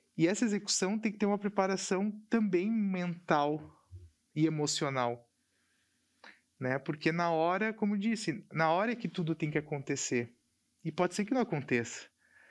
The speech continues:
né, de alguma maneira. Então, tem que tá, tem que ter muitos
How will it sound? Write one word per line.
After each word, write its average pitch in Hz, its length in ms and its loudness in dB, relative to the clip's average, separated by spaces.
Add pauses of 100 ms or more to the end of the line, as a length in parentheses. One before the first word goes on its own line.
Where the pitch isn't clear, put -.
(460)
né, 135 180 0
de 147 80 0
alguma 143 260 0
maneira. 117 500 0 (580)
Então, 151 380 0
tem 185 180 -4
que - 80 -12
tá, 180 280 0 (180)
tem 175 100 -2
que - 60 -10
ter 190 120 0
muitos 196 920 0